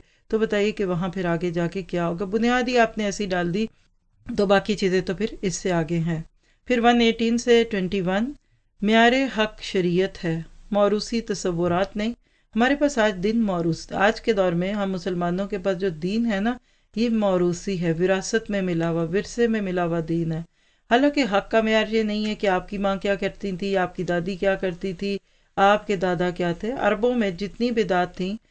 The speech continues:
जिसका अब आगे सूरत अल-अनाम में जिक्र भी आने वाला है, ये अपने बाप दादा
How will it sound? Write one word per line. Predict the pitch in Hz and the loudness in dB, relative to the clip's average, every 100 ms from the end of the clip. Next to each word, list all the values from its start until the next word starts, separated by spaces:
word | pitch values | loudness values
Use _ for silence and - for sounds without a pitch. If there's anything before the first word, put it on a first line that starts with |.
| _ - | _ -4
जिसका | 226 - 226 | -4 0 2
अब | 208 | 2
आगे | 185 190 | 2 0
सूरत | 190 180 180 | -2 -4 -2
अल-अनाम | 185 170 175 | -2 0 -2
में | 180 180 165 - | -2 -4 -6 -6
जिक्र | 170 175 196 | -6 -2 -2
भी | 185 | -2
आने | 185 170 | -2 0
वाला | 170 170 175 | 0 0 0
है, | 233 - _ _ | -2 -8 _ _
ये | 214 247 | 0 0
अपने | 247 247 240 | 0 -2 -2
बाप | 185 185 214 | 0 0 2
दादा | 214 190 190 | 2 2 2